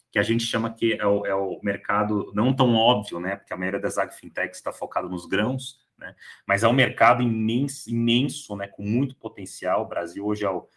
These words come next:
é o maior exportador de frango, o segundo maior produtor de frango também, de, de suíno, hoje, e, e com potencial imenso, né, é, é, e milhares de famílias produtoras com carência de crédito. No leite, a mesma coisa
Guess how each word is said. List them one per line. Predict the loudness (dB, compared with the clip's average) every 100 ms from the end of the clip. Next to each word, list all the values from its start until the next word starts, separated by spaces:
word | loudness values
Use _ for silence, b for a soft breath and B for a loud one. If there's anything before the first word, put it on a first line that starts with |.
| b b
é | -4
o |
maior | 2 2
exportador | 0 -2 -2 2 0 2 -4
de | -4
frango, | -12 -8 -4 -4 -6
o | -10 _
segundo | -14 -8 -6 -2
maior | 0 -2 -4
produtor | -4 -2 -2 -4 -4 -4 -6 _ _ _
de | -14
frango | -14 -6 -4 -2 -4 -6
também, | -10 -12 -8 -8 -8
de, | -10 -12
de | -12 -14
suíno, | -12 -8 -4 2 4
hoje, | 4 0 -6
e, | -10 -10 -12
e | -16
com | -10
potencial | -2 2 4 8 8
imenso, | 8 6 6 4 -2 -4
né, | -4 -4 B B B B -6
é, | 0 2 2 2
é, | 2 4 4 2 -2
e | -12 -12 -12 -12
milhares | -2 2 8 10 10 8
de | 2
famílias | -2 0 2 2 0
produtoras | -4 -2 -2 2 4 2
com | -2 -2
carência | 0 0 -2 -8
de |
crédito. | -6 2 4 4 0 -6 -10 -8 2
No | 4
leite, | 8 8 8
a | 2
mesma | 2 0
coisa | 0 2 2 2